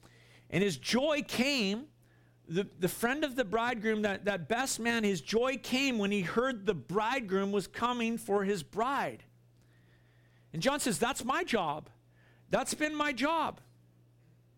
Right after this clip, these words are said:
I, I, I'm only worried about the groom. I've baptized with water. He's gonna baptize with the Spirit. He's already declared that.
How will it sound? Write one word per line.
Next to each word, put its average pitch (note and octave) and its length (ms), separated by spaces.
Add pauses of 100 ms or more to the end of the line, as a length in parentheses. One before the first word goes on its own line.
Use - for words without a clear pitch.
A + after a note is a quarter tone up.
(600)
I, - 220
I, B3+ 300
I'm E4+ 80
only F4 180
worried D4+ 260
about D4 240
the C4 60
groom. G#3 600 (460)
I've D#4+ 220
baptized D4+ 460
with G#3+ 100
water. D4+ 240
He's D4+ 220
gonna C4 180
baptize A3+ 500
with F#3+ 160
the F#3+ 80
Spirit. G3+ 640
He's F3 160
already B3+ 260
declared A#3+ 460
that. C#3 320